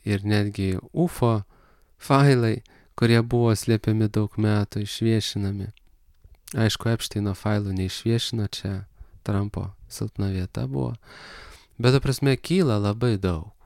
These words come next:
Ir žmonės po biškį, po biškį pradeda matyt, kad čia ne viskas taip yra, kaip mums yra teigiama. Ir pasitikėjimas krenta masiškai. Pasitikėjimas žiniasklaida yra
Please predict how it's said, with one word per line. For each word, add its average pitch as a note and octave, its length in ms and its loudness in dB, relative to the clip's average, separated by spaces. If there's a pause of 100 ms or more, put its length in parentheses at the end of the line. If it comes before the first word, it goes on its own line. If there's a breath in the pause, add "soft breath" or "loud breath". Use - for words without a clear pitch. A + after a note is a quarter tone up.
(1080)
Ir A2+ 160 2
žmonės C3 480 2
po - 160 -6
biškį, C3 480 0
po G#2 160 0
biškį A#2 400 0
pradeda A2 400 0
matyt, G2+ 400 -4
kad G2+ 160 -4
čia G#2 180 -4 (540 loud breath)
ne A#2 200 6
viskas C#3 440 2
taip B2 320 -2
yra, G#2+ 240 0
kaip - 240 -6
mums A#2 240 -4
yra G2 200 -2
teigiama. A2+ 520 -2
Ir A#2+ 160 2
pasitikėjimas B2+ 1000 0
krenta A#2+ 600 -2
masiškai. - 720 -4 (640 loud breath)
Pasitikėjimas A#2+ 680 2
žiniasklaida A2+ 760 0
yra A2 220 -2